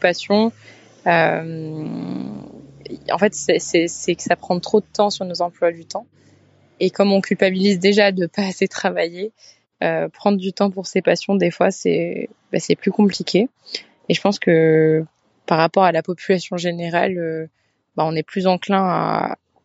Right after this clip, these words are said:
à moins cultiver, euh, nos centres d'intérêt et à se renfermer dans cette sphère, euh, très médecine centrée.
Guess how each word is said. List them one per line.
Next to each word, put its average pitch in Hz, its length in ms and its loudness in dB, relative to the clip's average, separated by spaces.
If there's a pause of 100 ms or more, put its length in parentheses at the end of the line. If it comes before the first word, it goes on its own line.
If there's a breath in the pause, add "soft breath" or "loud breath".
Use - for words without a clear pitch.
(140)
à 175 140 -4
moins 190 240 4
cultiver, 180 800 0
euh, 165 260 4
nos 180 140 -2
centres 185 320 -2
d'intérêt 170 560 2 (1040 loud breath)
et 180 100 2
à 151 60 4
se - 140 2
renfermer 170 440 2
dans 175 120 -2
cette 170 200 -4
sphère, 180 360 0
euh, - 500 2 (440)
très 185 300 2
médecine 175 1080 0
centrée. - 440 -2